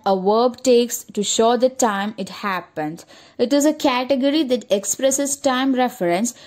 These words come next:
with reference to the moment of speaking. It actually describes when an action happened with respect to time. The main tenses found in many languages include the past,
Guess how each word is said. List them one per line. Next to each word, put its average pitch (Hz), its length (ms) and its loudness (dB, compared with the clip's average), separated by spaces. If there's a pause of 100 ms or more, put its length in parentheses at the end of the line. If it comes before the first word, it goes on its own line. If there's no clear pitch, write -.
(140)
with 294 220 0
reference 277 520 2
to 240 80 -2
the 190 140 0
moment 202 440 0
of 214 140 0
speaking. 185 720 -8 (320)
It 294 200 -2
actually 330 580 2
describes 254 800 0
when 247 200 0
an 285 120 0
action 277 380 0
happened 285 680 -2
with 208 180 -4
respect 214 480 -2
to 247 80 -4
time. 180 520 -6 (680)
The 214 140 2
main 294 320 0
tenses 320 640 2
found 254 380 -2
in 254 280 2
many 247 220 2
languages 233 960 0
include 226 640 0 (280)
the 190 100 0
past, 240 680 -2